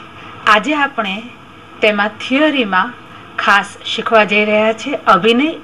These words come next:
તથા તેના પ્રકારો. અભિનય શબ્દ આપણે રોજબરોજ જીવનમાં ઘણી વખત વાપરીએ છીએ.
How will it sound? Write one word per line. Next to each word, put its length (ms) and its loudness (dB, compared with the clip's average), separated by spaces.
તથા 260 -2
તેના 260 -4
પ્રકારો. 380 -8
અભિનય 400 4
શબ્દ 320 2
આપણે 460 4
રોજબરોજ 600 4
જીવનમાં 460 2
ઘણી 240 4
વખત 320 2
વાપરીએ 500 -2
છીએ. 180 -20